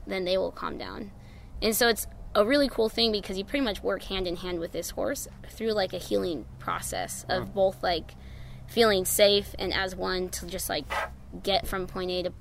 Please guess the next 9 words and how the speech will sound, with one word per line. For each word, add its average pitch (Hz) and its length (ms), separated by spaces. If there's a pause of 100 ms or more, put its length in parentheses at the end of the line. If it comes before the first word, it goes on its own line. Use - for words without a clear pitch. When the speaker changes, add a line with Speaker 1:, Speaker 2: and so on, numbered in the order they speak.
(100)
Speaker 1:
point 175 220
B. 92 240 (300)
Speaker 2:
Yeah. 104 240 (680)
Wow. 101 240 (500)
That's - 160
amazing. 92 380
Speaker 1:
And 190 120
so 196 120
it 190 120